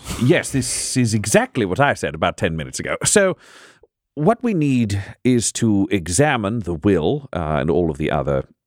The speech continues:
legal and forensic materials to determine, uh, who's behind this if we can, which parts of the will we're expected to execute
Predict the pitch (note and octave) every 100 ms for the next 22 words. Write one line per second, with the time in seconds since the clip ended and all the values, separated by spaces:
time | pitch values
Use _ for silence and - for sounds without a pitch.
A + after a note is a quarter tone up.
0 | _ _ - C#2+ D#2 C#2+ D2 C2+ - C2+
1 | C#2 D2+ D2 C2+ - F#2 D#2 C#2 - C#2+
2 | D2 D#2 C#2 C#2 - - - C2+ - G2+
3 | - F#2 E2+ D#2 - D#2 - E3+ D3 D3
4 | - - _ - F#2+ G2 - G2+ - D#2+
5 | D#2+ D#2 D#2+ D2 D2+ - E2+ C2+ - -
6 | D#2 - D2 D2+